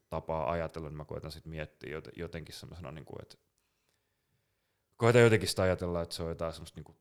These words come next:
tasaväkisyyttä, että no, että näin niin kun kaikki muutkin elää, ainakin niin kun jotkut päivät viikosta, että mun ei, mun ei ainakaan niin kun auta ehkä sit mennä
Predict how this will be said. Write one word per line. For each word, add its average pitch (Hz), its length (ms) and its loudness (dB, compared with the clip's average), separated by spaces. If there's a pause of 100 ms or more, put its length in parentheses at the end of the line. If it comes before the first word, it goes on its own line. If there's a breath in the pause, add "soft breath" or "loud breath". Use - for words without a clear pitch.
(120)
tasaväkisyyttä, 80 920 -10
että - 120 -14
no, 80 80 -10
että 76 120 -20
näin 87 220 -4
niin 85 100 -6
kun 73 100 -16
kaikki 80 300 -12
muutkin 78 440 -10
elää, 73 360 -8 (120)
ainakin 76 320 -10
niin 76 120 -10
kun - 260 -14
jotkut 80 460 -10
päivät 78 380 -6
viikosta, - 560 -10
että - 160 -20
mun 78 160 -18
ei, - 180 -14
mun 78 140 -8
ei 78 80 -8
ainakaan 78 300 -8
niin 76 80 -10
kun 71 120 -8
auta 80 260 -4
ehkä 76 220 -10
sit 78 140 -16
mennä 76 180 -12